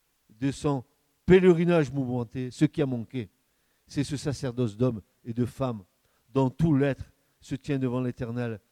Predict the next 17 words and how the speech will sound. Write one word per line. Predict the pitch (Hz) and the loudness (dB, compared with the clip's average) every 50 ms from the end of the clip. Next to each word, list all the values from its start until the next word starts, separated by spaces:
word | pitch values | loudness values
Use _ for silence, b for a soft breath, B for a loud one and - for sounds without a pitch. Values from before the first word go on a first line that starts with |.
| _ _ | _ _
se | - - 143 | -10 -6 -4
donnant | 139 135 143 147 151 151 151 139 - _ _ - | -4 -2 -2 -2 -2 -2 -2 -4 -8 _ _ -12
jusqu'à | 151 - - 165 147 | -12 -8 -4 -2 0
l'extrême | 147 151 165 170 - - - 175 165 160 156 | 0 0 0 0 -2 -6 -4 -2 -2 -2 0
limite | 156 160 160 185 220 190 - | -2 -2 0 0 0 -2 -2
pour | - 151 156 | -2 0 0
le | 151 | 0
monde | 151 151 151 143 - | 0 0 -2 -2 -2
perdu, | - 143 131 135 147 160 151 - _ _ _ _ _ _ | -2 -4 -2 -4 -4 -4 -4 -6 _ _ _ _ _ _
en | - 131 | -6 -2
ne | 135 143 139 | -2 -2 -2
quittant | - - 131 - 139 123 | -4 -6 -8 -6 -6 -4
pas | 117 - 135 | -4 -4 -6
la | 127 120 | -6 -6
présence | - - 127 113 117 120 113 104 | -8 -10 -10 -10 -8 -8 -10 -10
du | 104 104 | -14 -14
Seigneur | - - 117 107 110 117 117 110 | -10 -10 -8 -6 -4 -4 -4 -6